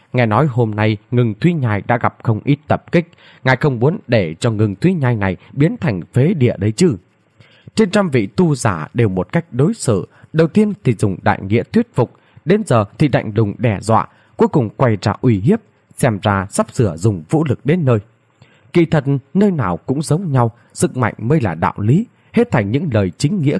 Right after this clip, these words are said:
kia bất quá chỉ là thủ đoạn che giấu mà thôi. "Phật tổ tại thượng, Phật tổ tại thượng." Trên Ngưng Thúy Nhai vang lên những tiếng Phật hiệu, Gia Diêm và đệ tử đều đã có chuẩn bị chiến đấu. Quyền thiên giới đệ nhất kỳ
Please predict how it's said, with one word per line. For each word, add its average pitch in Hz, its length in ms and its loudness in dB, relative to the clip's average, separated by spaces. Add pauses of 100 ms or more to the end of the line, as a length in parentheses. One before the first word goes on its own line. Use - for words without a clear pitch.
kia 185 180 4 (240)
bất - 220 -2
quá 139 300 0
chỉ 120 160 2
là 95 160 0 (100)
thủ 107 240 -2
đoạn 101 180 0 (120)
che 107 220 0
giấu 117 200 0
mà 151 180 -4
thôi. 123 240 2 (840)
"Phật 175 200 0
tổ 127 180 4
tại 110 300 -2 (100)
thượng, 123 180 2 (260)
Phật - 220 0
tổ 156 200 4
tại 160 360 0
thượng." 131 220 2 (680)
Trên 110 340 0
Ngưng 110 180 2
Thúy 185 180 -2
Nhai 123 240 0 (200)
vang 123 200 0
lên 101 260 -2
những 107 200 -2
tiếng 151 180 0 (100)
Phật 101 220 -2
hiệu, 104 240 -2 (300)
Gia 135 220 2
Diêm 117 380 0
và 127 140 0
đệ 117 160 0
tử 101 360 -2
đều 101 320 0
đã 104 120 -2
có - 260 -2
chuẩn 82 260 -4
bị 101 100 -2 (120)
chiến 127 220 -4
đấu. 143 220 0 (440)
Quyền 123 280 2
thiên 185 240 0
giới 165 180 0
đệ 110 220 -2
nhất 165 280 -4
kỳ 98 160 0